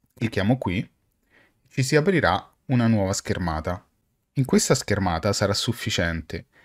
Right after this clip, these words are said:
selezionare computer e file utente, proprio come ho fatto io, e avremo le icone visualizzate sul desktop.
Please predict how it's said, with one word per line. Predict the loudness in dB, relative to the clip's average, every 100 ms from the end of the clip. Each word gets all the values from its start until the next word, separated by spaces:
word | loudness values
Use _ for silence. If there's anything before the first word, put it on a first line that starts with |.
| _
selezionare | -8 -4 -2 -2 -4 -2 -4 -6 -12 _ _ _ _ _ -4
computer | 0 0 0 -2 -2 -4 -6 _ _
e | -4
file | -2 4 4 4
utente, | 0 -2 -2 -4 -4 -6 _ _ _
proprio | -2 0 -2
come | -4
ho | -4
fatto | -6 -6 -4 -6
io, | -4 -8 -8 _ _ _ _ _ _ _ _ _ _
e | -2
avremo | 0 2 2 4 6
le | 4
icone | 4 0 0 -2 -6 -2
visualizzate | 0 2 2 2 2 2 0
sul | -6 -6
desktop. | -6 -6 -8 -8 -12 -14